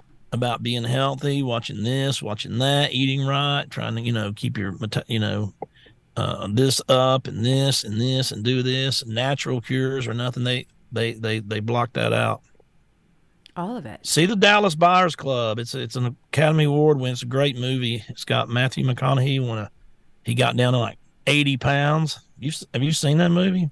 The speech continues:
Speaker 2: I have not, but I'm not a
Speaker 1: You should
Speaker 2: movie
Speaker 1: really,
Speaker 2: buff.
Speaker 1: you should, yeah, I know, but you should watch that movie. It's
Speaker 2: Mm.
Speaker 1: actually, and the bad guy in that movie, the bad guy from the government, that's Fauci.
Speaker 2: Oh, probably. I mean, this guy
Speaker 1: Yeah, it's a
Speaker 2: is,
Speaker 1: true
Speaker 2: but he's
Speaker 1: story. It's a true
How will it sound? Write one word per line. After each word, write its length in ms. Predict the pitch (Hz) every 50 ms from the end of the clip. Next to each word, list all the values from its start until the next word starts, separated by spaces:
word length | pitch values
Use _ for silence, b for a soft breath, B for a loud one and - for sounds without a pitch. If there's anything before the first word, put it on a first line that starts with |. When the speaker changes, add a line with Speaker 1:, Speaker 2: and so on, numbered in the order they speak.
| - - -
Speaker 2:
I 80 | 160
have 260 | 147 131 135 131 123 123
not, 540 | 123 131 127 - - - - _ - - - -
but 100 | 143 135
I'm 100 | 135 139
not 160 | 147 139 151
a 40 | 190
Speaker 1:
You 40 | 196
should 180 | - - 175
Speaker 2:
movie 120 | 147 139 151
Speaker 1:
really, 240 | 165 170 165 160 165
Speaker 2:
buff. 220 | - - - 135
Speaker 1:
you 120 | 160 202
should, 180 | 196 - - - _ _ _ - _
yeah, 240 | 127 135 139 131 135
I 40 | 147
know, 220 | 147 147 143 139
but 80 | 135 127
you 100 | 156 170
should 160 | - - 143
watch 260 | 131 127 123 120 - -
that 160 | 123 113 107
movie. 420 | 107 104 98 98 98 92 92 - - _ _ _ _ _ _ _
It's 520 | 156 151 156 165 175 175 165 135 120 143 123
Speaker 2:
Mm. 60 | 120
Speaker 1:
actually, 500 | 131 139 156 180 165 - - 160 156 -
and 100 | 135 131 131
the 60 | 123
bad 320 | 120 135 151 175 185 175
guy 240 | 151 156 151 147 143
in 80 | 139 135
that 140 | 131 117
movie, 300 | 120 127 143 156 147 139
the 60 | 123 110
bad 300 | 107 117 123 123 123 123
guy 160 | 123 123 123 120
from 100 | 131 120
the 60 | 113
government, 260 | 113 127 151 151 127
that's 160 | 131 147 147 -
Fauci. 560 | - 165 170 185 185 160 - - - - - _ _ _ _ _ _ _ _ _ _ _ _ -
Speaker 2:
Oh, 460 | 151 156 160 170 196 180 143 120 117 - _ _ _ _
probably. 800 | - - 160 147 185 214 220 151 - 139 143 170 220 254 - -
I 60 | 156
mean, 140 | 170 165 160
this 160 | 151 151 - -
guy 120 | - 185
Speaker 1:
Yeah, 60 | 185
it's 100 | - 190
a 40 | 175
Speaker 2:
is, 60 | 143
Speaker 1:
true 120 | - 214 220
Speaker 2:
but 100 | 214 151
he's 100 | 170 214
Speaker 1:
story. 280 | 214 214 196 165 147 151
It's 100 | 147 185
a 40 |
true 120 | - 185